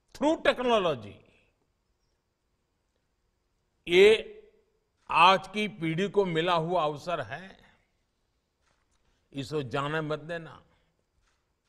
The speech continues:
जीवन में लगातार सीखते रहने की ललक ही हम सबको आगे बढ़ाती है। और मैं हमेशा कहता हूं, मैं मेरे भीतर के विद्यार्थी को कभी मरने नहीं देता हूं।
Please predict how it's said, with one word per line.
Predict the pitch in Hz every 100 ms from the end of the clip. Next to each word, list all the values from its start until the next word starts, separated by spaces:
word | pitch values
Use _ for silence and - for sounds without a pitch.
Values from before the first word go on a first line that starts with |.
| _ _ _ _ _ _
जीवन | 127 117 226 277 311 320
में | 311
लगातार | 247 214 240 277 285 311 302
सीखते | - 240 - 269
रहने | 226 214 226
की | 220 220
ललक | 165 170 202 185 131
ही | 226 254 165 - _ _ _ _ _ _ _ _ _ _ _ _ _ _ _ _ _ _ _ _ _ -
हम | 180 240 226
सबको | - 220 208 -
आगे | 214 170 170 175
बढ़ाती | 139 117 117 -
है। | 104 _ _ _ _ _ _ _ _ _ _ _ _ _ _ _ _ _ _ -
और | 131
मैं | 151
हमेशा | 160 165 202 208
कहता | 190 190 175
हूं, | 127 95 - _ _ _ _ _ _ _ _ -
मैं | 120 175 180
मेरे | 180 214 240 202
भीतर | 151 208 233 214
के | 196
विद्यार्थी | 175 147 170 185 170 185
को | 190
कभी | 185 185 170
मरने | 165 165 170
नहीं | 151 127
देता | 110 98
हूं। | 87